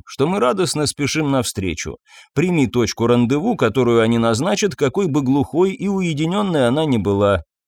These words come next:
Анна, в твоей чудо-сумочке наверняка есть какой-нибудь отличный гаджет как раз для таких случаев". Ассистентка посмотрела на него как на чокнутого,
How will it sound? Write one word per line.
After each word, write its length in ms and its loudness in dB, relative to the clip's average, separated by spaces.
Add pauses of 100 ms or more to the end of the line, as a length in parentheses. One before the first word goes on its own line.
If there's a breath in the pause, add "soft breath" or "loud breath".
(280)
Анна, 300 0 (140)
в 100 -20
твоей 320 -2
чудо-сумочке 800 -2
наверняка 460 -2
есть 280 -4
какой-нибудь 640 -2
отличный 640 -2
гаджет 540 -4 (240 soft breath)
как 220 0
раз 180 2
для 120 -2
таких 300 -2
случаев". 640 -6 (500)
Ассистентка 840 -2
посмотрела 680 0
на 80 2
него 300 0
как 200 -2
на 140 0
чокнутого, 840 -2